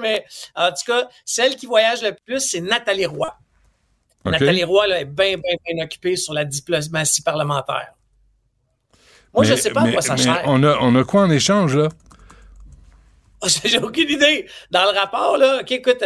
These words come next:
Speaker 1: j'allais devant moi, là. J'ai ouvert, là, excuse-moi, là, si, si tu vois mes yeux regarder un document.
Speaker 2: Ouais,
Speaker 1: Mais,
Speaker 2: vas-y.
Speaker 1: euh, le truc, le, le truc, ben, disons, euh, euh, bon,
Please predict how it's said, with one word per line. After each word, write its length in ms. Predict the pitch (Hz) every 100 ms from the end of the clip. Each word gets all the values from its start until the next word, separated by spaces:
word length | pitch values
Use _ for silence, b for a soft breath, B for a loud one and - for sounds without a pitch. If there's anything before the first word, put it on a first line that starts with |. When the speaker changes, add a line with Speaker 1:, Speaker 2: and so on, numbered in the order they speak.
| 170
Speaker 1:
j'allais 320 | 165 170 190
devant 200 | 202 185
moi, 120 | 175 151
là. 120 | 123
J'ai 140 | 127
ouvert, 380 | 147 143 156 208 196
là, 60 |
excuse-moi, 380 | 156 - 147 175
là, 100 | 165
si, 200 | 147 147
si 200 | - 139
tu 100 | -
vois 100 | 165
mes 140 | 170
yeux 180 | 156 151
regarder 340 | 175 170 147 165
un 60 |
document. 400 | 160 147 160 190 233 B 110
Speaker 2:
Ouais, 200 | 110 123
Speaker 1:
Mais, 120 | 180 220
Speaker 2:
vas-y. 260 | 123 135 95 -
Speaker 1:
euh, 280 | 160 165 170
le 100 | 165
truc, 240 | - 262 254 _
le, 80 | 180 - _ _
le 140 | 185 180
truc, 380 | 180 269 269 165
ben, 140 | 170 170
disons, 200 | 196 147 165
euh, 160 | 160 - B B _
euh, 40 | 156 - 131 _
bon, 160 | 165